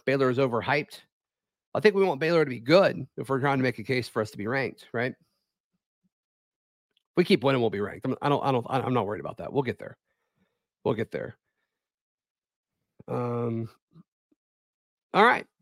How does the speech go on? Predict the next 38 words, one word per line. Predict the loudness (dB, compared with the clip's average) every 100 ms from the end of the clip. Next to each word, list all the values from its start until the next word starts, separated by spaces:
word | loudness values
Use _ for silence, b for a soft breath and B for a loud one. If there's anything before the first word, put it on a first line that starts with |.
| -6
cool. | 0 0 0 _ _ _ -4
Give | 2
me, | 4 6
uh, | 6 4 -2 -8
if | -4 -2
anybody's | 0 2
got | 2
any | 0 -4
takes | -2 0 0 -4
or |
questions, | 2 2 4 2 0 0 2
we'll, | 4
uh, | 4
we'll | 4
wrap | 2 2
this | 0 -2
up | -2 -2
in |
the | -6
next | -6 -2
few | -2
minutes | 0 -2 -4 -10 -18 _ _ _ _ _ _ _ _ _
here. | -2 2 0 -2 -2
Let | 2
everybody | 2 2 0
have | 0
a | -4
good | -2 -4 -2
Friday | 0 2 2
night. | 0 -2
Thank | -2 -2
y'all | -2
for | -4 -8
stopping | -8 -8 -8
by. | -6 -6
Please | -6 -10 -8
like | -6 -6 -6
this | -12